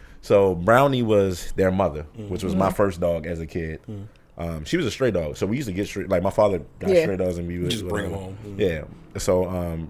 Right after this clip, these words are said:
Speaker 1: Brownie got pregnant twice, but the second time we kept two of 'em. She wound up passing. We kept the brothers. We kept Dino and Rock. I, I named 'em Rock and Dino.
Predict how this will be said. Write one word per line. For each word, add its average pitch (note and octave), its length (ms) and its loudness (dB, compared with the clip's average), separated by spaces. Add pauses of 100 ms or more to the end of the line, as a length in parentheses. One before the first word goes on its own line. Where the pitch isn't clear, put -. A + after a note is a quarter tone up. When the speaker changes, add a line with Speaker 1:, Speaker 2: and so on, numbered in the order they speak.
Speaker 1:
Brownie A2 240 2
got G2+ 140 0
pregnant F2 300 -2
twice, F2+ 420 -6 (100)
but F2 100 -8
the D#2+ 60 -10
second B2 280 0
time F2 340 -4 (440)
we F#2 120 -4
kept - 300 -4
two F#2 280 -2
of D#2+ 100 -6
'em. D#2 240 -10
She - 160 -6
wound F2+ 200 -4
up D#2 100 -12
passing. E2 400 -2
We E2 80 -6
kept - 220 -2 (220)
the E2+ 100 -2
brothers. D#2+ 360 0
We E2 80 -8
kept D#2+ 180 -4
Dino E2+ 280 -4
and D#2 80 -8
Rock. D#2+ 180 -4
I, D#2+ 40 -8 (340)
I F#2 80 -8
named F2 140 -6
'em D#2+ 60 -6
Rock E2 200 -4
and E2 100 -6
Dino. D#2 300 -8